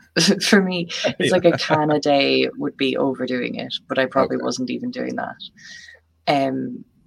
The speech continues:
Speaker 1: but I trained myself now into anytime I think I want a Coke, I get a sparkling water, and it, you know what? It does the trick. It's
Speaker 2: Nice.
Speaker 1: the bubbles, it's the fizz that I want.
Speaker 2: Yeah, I get that. I get that.
Speaker 1: It's the fizz.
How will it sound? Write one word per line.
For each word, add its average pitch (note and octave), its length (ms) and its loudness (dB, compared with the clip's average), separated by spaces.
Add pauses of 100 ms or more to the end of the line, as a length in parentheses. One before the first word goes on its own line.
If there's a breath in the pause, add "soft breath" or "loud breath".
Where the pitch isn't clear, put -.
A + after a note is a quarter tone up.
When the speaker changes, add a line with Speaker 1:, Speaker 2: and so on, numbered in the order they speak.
(280)
Speaker 1:
but C#3 100 0
I C#3 80 2
trained C#3 360 -2
myself C3+ 380 -2
now C3 220 0
into C3 420 -4
anytime C3+ 400 -4
I C3 60 -6
think C#3 260 -10
I C#3 60 -2
want C3 180 -4
a - 60 -12
Coke, C#3 300 -6
I B2+ 40 -8
get B2 140 -6
a C3 40 -6
sparkling C3+ 420 -6
water, C3 460 -2
and C3 140 -4
it, C3 140 -8 (160)
you C3 120 -12
know C#3+ 100 -6
what? F3+ 220 -6 (100)
It - 140 -16
does D3+ 200 -6
the F3 100 -10
trick. - 400 -6 (340)
It's E3 560 -2
Speaker 2:
Nice. B2 380 0
Speaker 1:
the - 80 -4
bubbles, F#3+ 440 0
it's - 200 -6
the E3+ 80 -8
fizz G3+ 360 0
that D#3+ 100 -2
I D3+ 80 2
want. D#3 380 -2 (600)
Speaker 2:
Yeah, F#2 260 0 (400)
I G2 80 -4
get G#2 160 0
that. F#2+ 380 0
I G2+ 120 -4
get A#2 180 -2
that. A#2+ 260 2
Speaker 1:
It's - 200 -14 (140)
the - 80 -10
fizz. - 320 -10